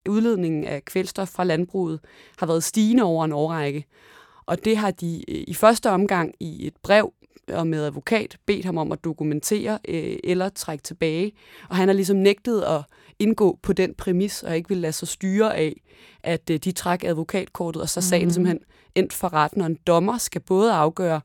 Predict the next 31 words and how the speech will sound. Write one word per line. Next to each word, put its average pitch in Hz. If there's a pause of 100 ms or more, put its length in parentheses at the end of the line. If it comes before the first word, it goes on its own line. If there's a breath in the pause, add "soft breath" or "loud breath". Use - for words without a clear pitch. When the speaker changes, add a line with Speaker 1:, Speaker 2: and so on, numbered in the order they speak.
Speaker 1:
om 147
hans 139
udsagn 160
er 139
korrekt, - (460 loud breath)
og 185
om 165
det 165
var 151
æreskrænkende 165
over 151
for 156
Bæredygtigt 160
Landbrug 156
og -
deres, 139
øh, 147
medlemmer. 160 (400)
Speaker 2:
Hold 175
da 262
kæft. - (100)
Har 190
vi, 185
har 160
vi 202
lignende 233
sager, 233
eller 202
hvad 196
det, 220 (140)
altså? 220